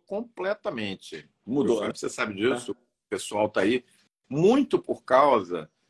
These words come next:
Speaker 1: da, do fato de que todo esse conhecimento, que como o Fábio tava comentando, já vem realmente do final do século passado, mas que acelerou muito nos últimos sete, oito anos,
Speaker 2: É.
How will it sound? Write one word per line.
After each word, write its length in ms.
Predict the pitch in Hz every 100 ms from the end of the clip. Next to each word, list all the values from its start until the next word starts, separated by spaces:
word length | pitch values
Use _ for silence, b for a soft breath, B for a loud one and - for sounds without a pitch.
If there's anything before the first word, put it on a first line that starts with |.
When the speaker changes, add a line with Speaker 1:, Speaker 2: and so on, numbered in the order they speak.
| _ _
Speaker 1:
da, 800 | 98 104 104 101 98 98 95 90
do 160 | 82 110
fato 640 | - 131 131 - - 80 - _ _ _
de 160 | - 113
que 560 | 117 - 123 127 117 117
todo 200 | 151 160
esse 240 | 156 - 139
conhecimento, 840 | - 131 123 - 113 104 98 98
que 100 | 117
como 200 | 127 127
o 20 |
Fábio 420 | - 107 101 101 85
tava 220 | 104 95
comentando, 600 | - 101 95 101 90 90
já 140 | 104 107
vem 300 | 104 127 117
realmente 420 | 104 98 107 -
do 120 | 95
final 280 | - 95 98
do 140 | 87
século 340 | - 107 - 92
passado, 480 | 87 87 - 85 82
mas 220 | 92 -
que 80 | 110
acelerou 540 | - 139 120 113 135
muito 340 | 113 123 -
nos 140 | 185 -
últimos 300 | - - -
sete, 280 | - - -
oito 220 | - -
anos, 340 | 214 208
Speaker 2:
É. 40 | 90